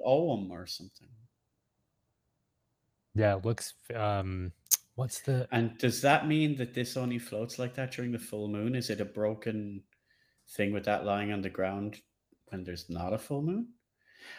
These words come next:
Speaker 1: I wonder what happens at the full moon. If dawn opened the realm of the Banshee, what would moonlight do? Giga Banshee.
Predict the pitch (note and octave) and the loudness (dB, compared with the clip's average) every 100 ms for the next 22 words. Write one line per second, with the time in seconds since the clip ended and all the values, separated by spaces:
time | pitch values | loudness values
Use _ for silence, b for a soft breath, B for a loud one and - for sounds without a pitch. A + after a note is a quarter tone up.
0 | B G2+ G2+ C3 C3 A#2+ A#2 A#2 A#2 G#2 | B 2 6 6 8 8 8 6 4 2
1 | G#2+ G#2 - A2 G#2+ G#2 G#2 G#2 F#2+ F#2 | 0 -2 0 4 4 4 4 4 2 -4
2 | - _ _ _ _ _ _ - A2 - | -10 _ _ _ _ _ _ -2 0 2
3 | C3+ C3+ C3+ B2+ B2 B2 A2 G#2+ A2 G#2+ | 8 10 10 8 4 6 6 8 8 6
4 | G2 G2+ G#2 G#2+ G#2+ - G2+ F2+ F#2+ A2 | 2 2 4 4 4 0 -2 -2 2 2
5 | A#2 G#2 G2 F#2 F#2+ G#2+ D3+ A2 F2 E2 | 2 0 0 2 4 4 6 4 2 -2
6 | - B1+ - _ _ _ _ _ _ - | -8 -12 -12 _ _ _ _ _ _ 6
7 | G#2+ G#2+ G#2 - B2+ B2 - - - | 8 10 8 6 4 2 2 0 -6